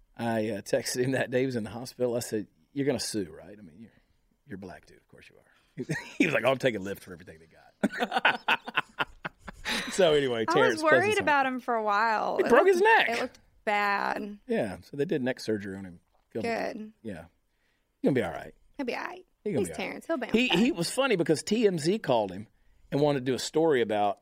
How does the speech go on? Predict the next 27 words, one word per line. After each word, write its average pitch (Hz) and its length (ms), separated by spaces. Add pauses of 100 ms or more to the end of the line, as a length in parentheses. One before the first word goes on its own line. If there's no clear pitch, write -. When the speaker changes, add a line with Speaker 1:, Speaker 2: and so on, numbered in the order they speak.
(100)
Speaker 1:
he 156 160
goes, 131 260
"At 135 120
what 208 140
point - 200
did 196 100
I 180 100
become 147 260
T 165 240
M 117 120
Z 113 180
famous?" - 540
<laughs> 302 60 (560)
And 220 120
I 143 80
said, 135 180
"Well, 123 140
they, 156 100
they 127 220
were 117 100
hoping 180 200
you 127 60
were 120 60
gonna 104 160
die, 113 340
dude." 123 360
<laughs> - 80